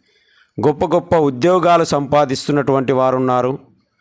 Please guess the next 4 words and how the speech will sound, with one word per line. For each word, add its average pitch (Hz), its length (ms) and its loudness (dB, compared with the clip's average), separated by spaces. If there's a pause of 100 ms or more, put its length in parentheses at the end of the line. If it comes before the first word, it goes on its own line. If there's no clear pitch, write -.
(260)
నాయకత్వములోనికి 160 1400 0
వచ్చినటువంటి 139 640 0
వారు 131 280 2
ఉన్నారు, 127 540 -2